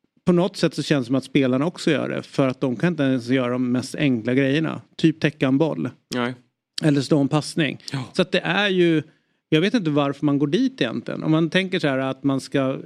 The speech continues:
Speaker 1: fylla sitt liv med saker som ger en energi och glädje och såna saker. Det, det fin-, fanns inte, inte ens när de vinner igår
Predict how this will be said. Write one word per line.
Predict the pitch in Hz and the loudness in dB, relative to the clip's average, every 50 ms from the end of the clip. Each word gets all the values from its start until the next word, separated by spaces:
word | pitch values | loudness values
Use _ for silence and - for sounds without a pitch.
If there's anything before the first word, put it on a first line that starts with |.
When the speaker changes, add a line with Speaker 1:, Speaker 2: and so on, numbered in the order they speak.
| - - - - - - | -14 -18 -16 -16 -16 -16
Speaker 1:
fylla | - - 175 156 175 160 | -2 0 2 2 2 0
sitt | 160 165 139 | 0 0 2
liv | 147 151 160 165 156 139 131 | 4 4 6 4 4 2 2
med | 139 143 139 - | 2 0 0 0
saker | - 139 135 - - 139 | 0 -2 -2 -2 -4 -6
som | - 131 131 135 | -2 0 0 2
ger | 139 143 139 | 2 2 2
en | 135 | 2
energi | 135 131 131 135 - 160 160 160 147 135 127 127 | 0 0 0 0 2 2 4 4 4 2 2 0
och | 123 120 | 0 0
glädje | 135 143 139 135 135 131 147 151 147 | 0 0 2 0 0 0 0 0 0
och | 143 135 | -2 -2
såna | - 131 123 120 | -4 -4 -6 -4
saker. | - 131 127 - - 135 123 - - | -6 -6 -8 -6 -8 -10 -10 -10 -14
Det, | - - - 156 160 151 | -18 -20 -2 0 0 0
det | 156 143 143 - | 2 0 -2 0
fin-, | - 165 170 165 151 | 2 0 0 0 -2
fanns | - 170 165 - 175 | -2 -4 -2 -2 -2
inte, | 160 139 - - | -4 -4 -2 -2
inte | 185 165 165 160 | -2 0 0 -2
ens | 156 - - | -4 -2 -2
när | 151 151 147 | -2 -2 0
de | 147 139 139 139 139 139 | 0 -2 -2 -2 -2 0
vinner | 175 196 196 180 170 151 | 0 0 2 2 2 2
igår | 147 143 165 185 147 123 120 127 139 | 2 2 2 2 0 0 -2 -4 -6